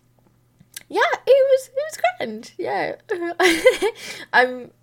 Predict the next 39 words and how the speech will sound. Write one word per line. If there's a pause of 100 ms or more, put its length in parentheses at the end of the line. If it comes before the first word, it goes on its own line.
(120)
uh,
yeah,
like,
it
was
twenty
minutes,
very
quickly
twenty
minutes.
But,
yeah,
it
was
good. (680)
Um,
I
enjoyed
it.
And
then
we
got
back
down.
We
went (120)
to (340)
a (100)
port
near,
actually, (540)
um,
where
there
was,
like,
these